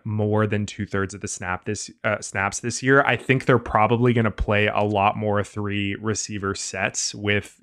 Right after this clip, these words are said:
guys like Demarcus Robinson and Tyron Johnson just, like, sprinting down the field doing nothing, and Davante Adams and Hunter Renfrow kind of working down low. So, um, I, the reason I think he's going to maintain wide receiver two relevancy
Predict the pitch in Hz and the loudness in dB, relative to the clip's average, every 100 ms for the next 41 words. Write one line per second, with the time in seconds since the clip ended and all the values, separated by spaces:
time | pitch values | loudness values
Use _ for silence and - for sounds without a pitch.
0 | 123 117 98 98 - 104 - - _ 120 | -4 2 2 2 0 -4 -6 -18 _ 0
1 | 120 110 107 107 107 104 95 107 104 107 | 2 4 4 2 -2 0 0 0 -6 -4
2 | 104 - 104 101 107 101 95 101 117 107 | -6 0 2 2 0 0 -2 -2 -2 0
3 | 110 - 101 - - - 110 104 101 107 | -2 0 -2 -2 -10 -6 -4 -4 -4 0
4 | 101 104 95 - 104 104 107 101 98 95 | 2 2 -2 -2 -2 -2 0 0 0 0
5 | 98 - 143 175 - - - - - 123 | 0 2 2 2 -2 -20 -20 -20 -4 2
6 | 117 110 120 113 117 113 110 104 101 104 | 4 4 4 6 4 4 2 2 2 2
7 | 104 104 101 - 107 - 98 95 95 98 | 0 -2 -4 0 0 0 -4 -4 -4 -4
8 | 95 104 92 95 95 - 98 90 87 90 | -2 -4 -4 -4 -6 -8 -8 -8 -8 -6
9 | 90 98 110 - - - - - 113 107 | -6 -4 -8 -12 -20 -14 -6 2 6 6
10 | 104 - 110 107 101 - - - _ _ | 4 4 4 4 0 2 2 0 _ _
11 | _ - 120 139 123 170 185 208 180 123 | _ -2 6 8 8 6 6 4 4 4
12 | 139 - 165 - 151 135 127 120 139 151 | 4 4 4 4 4 4 2 6 6 6
13 | 151 - 143 120 110 120 117 117 117 117 | 4 2 4 6 6 4 2 2 2 4
14 | 101 101 113 - 110 110 - 110 98 95 | 4 4 2 0 -2 -2 0 0 2 2
15 | 104 117 120 135 135 147 | 2 2 2 4 4 2